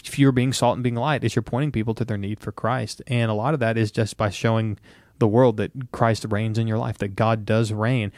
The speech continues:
Christ reigns to the right hand of the Father, and there's a day where he's coming to reign on earth, and he's already doing that, uh,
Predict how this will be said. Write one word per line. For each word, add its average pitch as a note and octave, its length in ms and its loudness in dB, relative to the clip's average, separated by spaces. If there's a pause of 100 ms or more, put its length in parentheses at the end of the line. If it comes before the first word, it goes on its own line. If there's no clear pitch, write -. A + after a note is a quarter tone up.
(160)
Christ A2+ 320 0
reigns A2 320 -2
to A#2+ 80 0
the A2+ 80 4
right A2 180 2
hand A2+ 200 -2
of G#2+ 60 -4
the G#2+ 60 -8
Father, A#2+ 340 -4
and G2+ 100 -6
there's G2+ 120 -2
a G#2+ 60 0
day G#2+ 180 0
where A2 120 -2
he's A2+ 180 0
coming B2 400 0
to - 100 -2
reign A2 320 2
on G#2+ 220 -2
earth, C#3 260 4 (300)
and A#2 120 0
he's A2+ 120 0
already B2 400 4
doing B2+ 400 2
that, G#2 300 0 (380)
uh, G#2+ 220 -2